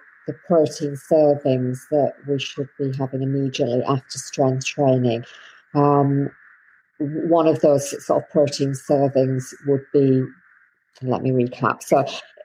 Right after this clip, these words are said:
what I'm thinking about is immediately after we have stre-, a strength training session, it's key to include one of those twenty gram protein snacks that you've just been mentioning there, Karen. And, and it's really ideal to have that within thirty minutes of your strength training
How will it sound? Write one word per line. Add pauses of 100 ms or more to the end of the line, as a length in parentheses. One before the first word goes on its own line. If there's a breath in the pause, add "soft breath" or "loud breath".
what
I'm
thinking
about
is
immediately
after
we
have
stre-,
a
strength
training
session,
it's
key (120)
to
include
one
of
those
twenty
gram (260 loud breath)
protein
snacks
that
you've
just
been
mentioning
there,
Karen. (300 loud breath)
And,
and
it's
really
ideal
to
have
that
within
thirty
minutes
of
your
strength
training